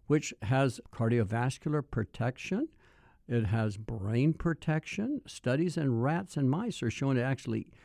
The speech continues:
starts to eat up that beta amyloid that's associated with Alzheimer's disease. Now, we're not making any claims, but this, that's rat studies.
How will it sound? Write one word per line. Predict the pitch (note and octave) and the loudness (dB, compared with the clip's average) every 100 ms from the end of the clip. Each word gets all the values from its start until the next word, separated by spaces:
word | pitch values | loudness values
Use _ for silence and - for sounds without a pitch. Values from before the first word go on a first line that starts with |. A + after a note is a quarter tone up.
| - | -20
starts | - - C3 - | -12 0 0 0
to | - - | -6 2
eat | D3+ E3 | 2 2
up | C#3+ | 0
that | - A2+ G#2 | -4 -4 -2
beta | B2+ C3 A#2+ B2 | 2 2 0 -2
amyloid | D#3 G#3 A2+ G2+ G2+ G#2 D3 | 0 2 2 0 -2 -2 -2
that's | B2+ G2+ - | -4 -6 -8
associated | - A#2 A#2 B2+ | -4 -4 -2 -4
with | B2 - | -4 -4
Alzheimer's | G#3 G3 A#2 A2 G#2 | -6 -4 -4 -2 -4
disease. | - A2 G#2+ A2 C3 - | -6 -8 -6 -6 -6 -2
Now, | A2+ | 0
we're | A2+ | 0
not | A2+ B2+ | 0 0
making | A#2+ C3+ | -2 0
any | D3 | 0
claims, | E3 E3 C3 B2+ | -2 0 2 0
but | - A2 | -2 -6
this, | A#2 A#2+ - | -6 -8 -8
that's | - A2 - | -6 -6 -4
rat | C3 D3+ - | -2 -2 -6
studies. | - G#2+ G#2 A#2+ | -10 -6 -4 -6